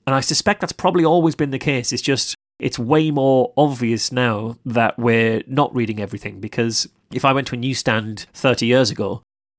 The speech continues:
and picked up my newspaper, I'd have no idea what was even in those other newspapers, and I probably wouldn't have that many people around me who would tell me what was in those newspapers. Now we have a, a social media kind of, uh,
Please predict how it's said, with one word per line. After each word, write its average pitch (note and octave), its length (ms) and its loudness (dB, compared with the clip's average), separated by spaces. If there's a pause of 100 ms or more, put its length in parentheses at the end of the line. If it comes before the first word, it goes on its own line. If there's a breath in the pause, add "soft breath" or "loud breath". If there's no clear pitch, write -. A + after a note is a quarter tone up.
(320)
and A#2+ 140 -4
picked C3+ 180 -2
up A#2 60 -2
my A#2 160 0
newspaper, A2 640 -2 (140)
I'd B2 100 2
have A#2+ 160 0
no B2+ 220 2
idea B2 300 2
what A2+ 120 -2
was A#2+ 100 -2
even B2 200 -2
in C#3+ 160 -2
those G2 180 -6
other G#2+ 100 -6
newspapers, G#2 540 -4
and A#2+ 60 -2
I - 20 -2
probably C3 320 0
wouldn't B2+ 320 0
have A2+ 160 -2
that A2+ 160 -2
many A#2 140 -6
people A2+ 240 -4
around A2+ 280 -2
me A2 120 -8
who A2+ 160 0
would G#2+ 160 -4
tell D#3+ 160 0
me C3 100 -2
what G2 140 -2
was G#2+ 100 -4
in G2+ 60 -14
those G2 180 -10
newspapers. G2+ 640 -6 (580)
Now B2+ 280 2
we B2 100 0
have A#2+ 240 -2
a, A#2 220 0
a A2+ 40 -4
social A#2+ 320 -6
media A2+ 360 -2
kind A2 200 -6
of, A2 200 -8
uh, A2 100 -2